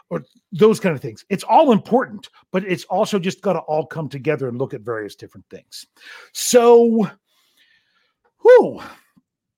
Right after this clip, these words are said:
I heard something today I wanted to ask your opinion because, but I'm, I'm gonna say this and then I'm gonna start my first, I have a number of questions I'm gonna ask you about last Thursday, but something that I read today, I'm,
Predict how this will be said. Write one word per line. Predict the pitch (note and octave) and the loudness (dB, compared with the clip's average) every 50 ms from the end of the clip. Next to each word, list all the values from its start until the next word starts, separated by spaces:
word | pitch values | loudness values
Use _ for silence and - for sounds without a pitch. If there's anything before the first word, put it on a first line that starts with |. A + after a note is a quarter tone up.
| _ _ _ _ _ _ _ _ _ _ _ _ _ _ _ _ _ _ _ _ _ _ _ _ _ _ _ _ _ _ _ - | _ _ _ _ _ _ _ _ _ _ _ _ _ _ _ _ _ _ _ _ _ _ _ _ _ _ _ _ _ _ _ -4
I | D3+ G3 | -4 -4
heard | - - D#4 F#4+ - | -2 -2 -4 -4 -4
something | - - D#4 - - B3 | -4 -6 -6 -4 -4 -6
today | G#3+ G#3 G3+ F#3+ | -4 -2 -2 0
I | F#3 | 0
wanted | F#3+ F3+ F3+ D#3+ D#3 | 0 0 -2 -2 -2
to | C#3+ | -4
ask | D3 D#3 - - - | -6 -6 -8 -10 -8
your | F3 C#3 | -10 -8
opinion | - - D3 C3+ C3 C3+ C#3 C#3 C#3 - _ _ _ _ _ _ _ _ _ _ _ _ _ - | -6 -6 -6 -4 -4 -4 -6 -6 -8 -12 _ _ _ _ _ _ _ _ _ _ _ _ _ -16
because, | C#3 - - F3 - - | -10 -4 -2 -2 -2 -2
but | - D3 E3 E3 - | -2 -4 -4 -4 -2
I'm, | - D3+ E3+ G3 G#3+ | -4 -4 -4 -2 -4
I'm | D#3+ D3 | -4 -4
gonna | C3 G3+ F3 D3+ | 0 0 0 0
say | - - - A3 A#3 A#3+ | -2 -2 -4 -2 0 0
this | G#3+ G#3+ - - | 0 0 0 0
and | F#3 E3+ | -2 0
then | F3 F3 | 0 0
I'm | F3 | 0
gonna | E3 E3+ D3 | -2 -2 -4
start | - - F#3 F#3 E3+ | -4 -2 -2 -2 -2
my | D#3 D3 | -2 -6
first, | - - F#3 F3 - - | -8 -6 -6 -6 -6 -4
I | B3 - | -2 -2
have | - C#4 A#3 | 0 0 0
a | |
number | F#3+ E3+ F#3+ F#3+ E3 E3 | 0 0 0 0 0 -2
of | C#3 - | -4 -6
questions | - D#3+ D3 - - C#3+ C3 C3 | -6 -8 -8 -8 -8 -10 -10 -10
I'm | B2+ B2 | -10 -10
gonna | A#2 C#3 B2 | -10 -10 -10
ask | A#2 A2+ G#2+ - | -10 -10 -12 -12
you | - | -14
about | A#2+ A2+ A2 | -14 -12 -12
last | G#2+ G#2 G2 - - | -12 -14 -16 -16 -20
Thursday, | G#2+ G2 F#2 _ - - _ _ _ _ - - - - _ | -20 -20 -20 _ -20 -20 _ _ _ _ -20 -20 -20 -16 _
but | - - | -10 -10
something | - - - B3+ B3+ B3+ D4 A#3+ | -6 0 0 0 0 0 0 0
that | A#3 A3+ | 2 2
I | G#3 | 4
read | F#3+ F3+ F3 E3 | 4 4 4 2
today, | D3 D3 C#3+ C3+ C#3+ - _ _ - - _ _ _ _ _ _ _ _ - | 2 -2 -4 -4 -6 -10 _ _ -20 -20 _ _ _ _ _ _ _ _ -8
I'm, | F3+ G3 F#3+ | -6 -6 -6